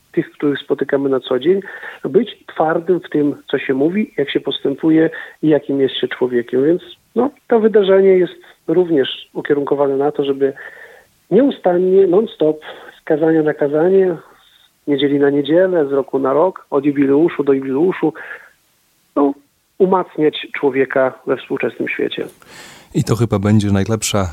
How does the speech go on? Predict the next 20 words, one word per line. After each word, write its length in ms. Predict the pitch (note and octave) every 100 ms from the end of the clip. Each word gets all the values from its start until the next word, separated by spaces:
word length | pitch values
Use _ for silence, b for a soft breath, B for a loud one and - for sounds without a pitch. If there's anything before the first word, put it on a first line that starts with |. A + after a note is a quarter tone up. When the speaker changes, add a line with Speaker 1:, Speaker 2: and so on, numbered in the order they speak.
| F#2+
Speaker 2:
e, 140 | F#2+
puenta 580 | E2+ - B2 A#2 - F2 F2
na 380 | F#2+ F#2 F2+ F2+
zakończenie 680 | F2 F2 F2+ F2+ A2 G2+ F#2 F2
naszej 360 | G2 F#2 - F#2+
rozmowy. 580 | F#2+ F2+ G2 F#2+ G2+ -
Ojcze, 300 | A2 - G#2 F#2+
dosłownie 640 | G#2 A2 - A2 G#2 G2+ - B B B
ostatnie 640 | G#2+ - A#2+ A2 A2+ A2 G2 F#2
dwa 400 | G#2+ F#2+ G2+ G2+
zdania 420 | F#2 F#2+ F#2 F#2
prosimy 600 | - F2+ - F#2+ F#2 F2 G2
jeszcze 440 | F#2+ A2 - G2+
raz 260 | F#2+ F#2 -
o 200 | F#2 E2+
zaproszenie 580 | E2+ F2+ F2+ - F#2+ F#2+
naszych 340 | F#2 - F#2
słuchaczy 720 | - F#2 - F#2 - G#2 -
na 180 | F2+ F2+
jubileuszowe 800 | F2+ F2 F2+ F2+ F2+ - G2 F#2